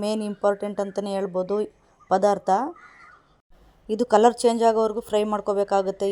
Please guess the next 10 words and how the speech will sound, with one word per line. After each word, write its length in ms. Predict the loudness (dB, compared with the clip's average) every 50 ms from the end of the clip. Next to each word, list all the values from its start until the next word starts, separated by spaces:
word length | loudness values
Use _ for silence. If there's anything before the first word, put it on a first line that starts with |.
| -2 -2
ಈರುಳ್ಳಿನ. 380 | -2 -2 -2 -4 -4 -4 -4 -4 -4 -6 -6 -8 -12 _ _ _ _ _ _ -8 -2 0
ಬೆಳ್ಳುಳ್ಳಿ 300 | 0 2 4 4 4 4 4
ಯಾವ 100 | 2 2 2
ಕಲರ್ 240 | 2 2 2 0 0
ಇದೆ, 140 | -2 0 0 0 0 0
ಈರುಳ್ಳಿನೂ 340 | -2 -2 -2 -4 -4 -6 -8 -6
ಸೇಮ್ 180 | -6 -4 -2 -2 -2
ಅದೇ 140 | -2 -2 -2 0 2
ಕಲರ್ 220 | 2 2 2 2 0
ಇರಬೇಕು, 380 | -2 -2 -4 -4 -2 -2 -2